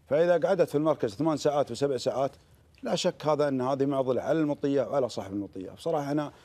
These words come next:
وندري وواثقين كل الثقة بأن أهل المنافذ دائما حريصين كل الحرص على تسهيل إجراءات أهل الهجن، ولكن احنا نطالب بعد كذلك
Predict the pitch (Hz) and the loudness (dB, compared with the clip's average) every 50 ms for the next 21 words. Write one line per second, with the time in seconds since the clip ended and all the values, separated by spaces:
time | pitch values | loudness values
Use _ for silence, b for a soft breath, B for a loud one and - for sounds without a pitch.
0 | b b b b - 135 156 175 180 147 151 135 123 120 120 135 143 - 143 170 | b b b b -4 0 2 2 2 2 2 0 0 2 2 2 2 2 2 -2
1 | 156 - - 165 180 156 131 - - 139 - 107 101 101 113 127 131 135 139 151 | -2 -2 -2 -2 -2 -2 -4 -2 -2 -2 -2 -2 -6 -4 -4 -2 -2 -2 0 0
2 | 151 143 131 123 123 123 120 117 110 110 113 107 117 151 151 139 143 147 147 120 | 0 0 0 -2 -4 -4 -4 -4 -4 -4 -6 0 0 0 0 0 -2 -4 -4 -4
3 | - 127 123 127 117 - - 143 120 - 151 139 117 - - 123 127 - - b | -4 -4 -4 -4 -4 -4 -6 -6 -4 -4 -4 -4 -4 -4 -4 -4 -4 -6 -12 b
4 | b b b b b b - 135 147 143 - - 131 - - - 135 139 135 127 | b b b b b b -2 2 2 2 0 0 -6 -6 -4 -2 -2 -2 -2 -4
5 | 120 110 120 113 113 120 110 - 107 101 95 90 92 85 90 80 - b b b | -2 -2 -2 -2 0 -4 -4 -4 -6 -8 -6 -6 -8 -10 -12 -16 -18 b b b
6 | b b - 185 185 175 156 165 147 143 143 139 131 120 - 135 131 123 110 110 | b b -10 -6 -4 -2 -2 -2 -2 -2 -2 -4 -4 0 0 0 0 0 -2 -6
7 | 107 110 - - 123 113 113 113 110 107 | -8 -8 -6 -4 -4 -2 -2 -2 -4 -6